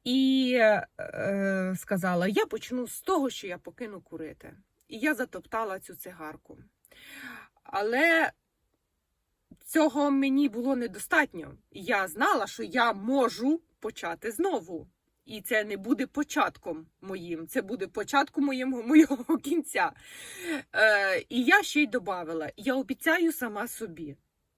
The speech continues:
що я більше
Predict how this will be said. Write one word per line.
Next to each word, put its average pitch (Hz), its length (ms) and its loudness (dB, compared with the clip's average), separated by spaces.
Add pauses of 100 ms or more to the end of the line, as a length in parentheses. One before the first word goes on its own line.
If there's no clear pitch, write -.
(1000)
що - 220 -12
я 226 320 2 (140)
більше 190 560 -12